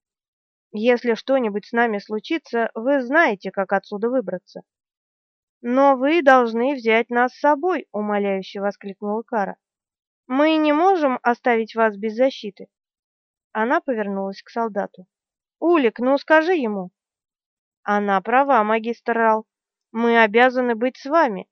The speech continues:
Ричард покачал головой. "Хватит Бердины. Если со мной что-то случится, вы не сможете пройти через барьер.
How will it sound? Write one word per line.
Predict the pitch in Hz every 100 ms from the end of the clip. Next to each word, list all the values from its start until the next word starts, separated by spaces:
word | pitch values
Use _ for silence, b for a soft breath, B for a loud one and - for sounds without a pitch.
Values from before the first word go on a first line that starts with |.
| _ _ _ _ _ _ _ _
Ричард | - 302 302 277 -
покачал | 214 214 - 196
головой. | 190 202 214 185 190 _ _ _ _ _ _ _
"Хватит | - 269 302 294 277
Бердины. | 254 294 247 202 180 175 _ _ _ _ _
Если | - 294 381 320 277
со | 262 262
мной | 311
что-то | 277 262 254 220
случится, | 226 220 294 294 - 226
вы | 233 277
не | 262
сможете | 247 240 320 262 - 202
пройти | 208 202 214 196
через | 220 208 214
барьер. | 240 247 208